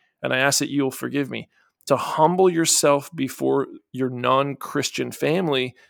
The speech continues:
when you make a mistake, because you coming to Jesus didn't make you perfect. It's improving, you're becoming better. But when your family sees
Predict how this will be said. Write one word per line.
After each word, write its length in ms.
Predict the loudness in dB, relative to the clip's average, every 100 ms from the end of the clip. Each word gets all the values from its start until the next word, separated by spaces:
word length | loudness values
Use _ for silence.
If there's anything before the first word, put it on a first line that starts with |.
| _
when 140 | -8 -2
you 220 | 2 6
make 240 | 4 4
a 40 | 0
mistake, 460 | 0 2 2 2
because 420 | -4 0 0 0 -8 _ _ _
you 220 | -2 0
coming 320 | 2 2 2 0
to 120 | -2
Jesus 440 | 0 0 0 -2
didn't 220 | -2 -4 -4
make 200 | -6 -8
you 80 |
perfect. 580 | -2 0 0 -4 -10 -20 -2
It's 180 | 0 0
improving, 640 | -2 0 4 6 4 0
you're 140 | 0 0
becoming 460 | -2 -2 -4 -4
better. 540 | -2 0 2 2 0 -8 _ _ _ _ _ 2
But 100 | 2
when 120 | 2
your 100 | 0
family 360 | 0 0 0
sees 560 | 0 2 0 0 -2